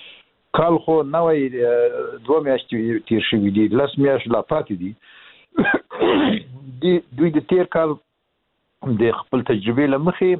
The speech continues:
دا څلور څلوېښت میلیارد ورته کسر، اه،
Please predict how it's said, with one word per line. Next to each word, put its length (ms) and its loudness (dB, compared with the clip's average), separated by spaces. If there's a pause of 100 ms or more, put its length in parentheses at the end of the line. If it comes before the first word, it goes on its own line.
(120)
دا 100 2
څلور 320 0
څلوېښت 760 0
میلیارد 460 2
ورته 220 2
کسر، 400 -2
اه، 840 -4